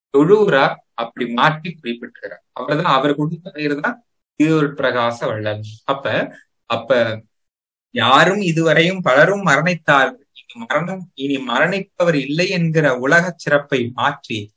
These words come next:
அப்படிப்பட்ட ஒரு நிலையை தான் பெற்றுக்கொண்டேன் என்று வள்ளற் பெருமான் பெற்ற சீர், அந்த சீரை பெறுவதற்காகவும் அருட்பிரகாசமாகிய அந்த அருளாம் ஒளியை பெற்றுக்கொண்டு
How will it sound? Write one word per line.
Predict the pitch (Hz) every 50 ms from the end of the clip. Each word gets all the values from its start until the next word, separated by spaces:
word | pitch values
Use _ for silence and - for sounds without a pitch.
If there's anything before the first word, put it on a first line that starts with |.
| _ _ _ _ _ _
அப்படிப்பட்ட | 113 - - - 165 156 151 - - 143 143 - _ 131 123 123
ஒரு | 120 120
நிலையை | 120 127 143 170 202 214 208 202 - _
தான் | - 156 151 143 -
பெற்றுக்கொண்டேன் | - - - - - 170 165 - 170 170 170 170 170 185 196 190
என்று | 180 165 160 160 151 151 151 151 147 143 - _ _ _ _ _ _ -
வள்ளற் | 123 139 160 160 151 156 -
பெருமான் | 147 151 147 147 143 135 131 131 127 123 -
பெற்ற | - - - _ - 113 104
சீர், | - - - 156 170 180 -
அந்த | - 120 131 139 135 - -
சீரை | - 156 160 175 180 175 175 175 - -
பெறுவதற்காகவும் | 120 123 139 139 143 139 139 - _ 151 147 147 143 143 147 147 151 160 170 - _ _ _ _ _ _ _ -
அருட்பிரகாசமாகிய | 117 139 190 240 240 - - 185 165 151 170 175 190 - - - 185 175 170 170 165 160 156 147 156 147 143 143
அந்த | 143 131 123 131 135 127 123
அருளாம் | 110 113 123 147 160 180 175 175 170 165 151 127 120
ஒளியை | 120 139 160 175 - 185 175
பெற்றுக்கொண்டு | 165 - 139 131 - - 165 156 156 - 165 160 160 160 156 175 180 -